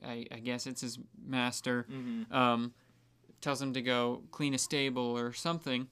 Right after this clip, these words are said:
Speaker 1: And he walks out into this area where there's this big open, like, it, it's like, uh,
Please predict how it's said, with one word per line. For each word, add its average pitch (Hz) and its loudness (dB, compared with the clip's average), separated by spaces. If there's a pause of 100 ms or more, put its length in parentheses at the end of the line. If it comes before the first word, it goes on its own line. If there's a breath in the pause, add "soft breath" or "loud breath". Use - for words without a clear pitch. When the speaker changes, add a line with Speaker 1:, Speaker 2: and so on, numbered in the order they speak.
(460 loud breath)
Speaker 1:
And 139 0
he 135 2
walks 160 4
out 156 2
into 147 0
this 135 -2
area 131 4 (340 soft breath)
where 131 2
there's 123 -2
this 123 -4
big 156 0
open, 143 -2 (180)
like, 135 -2 (180)
it, 147 -6
it's 143 -8
like, 165 -2
uh, 123 0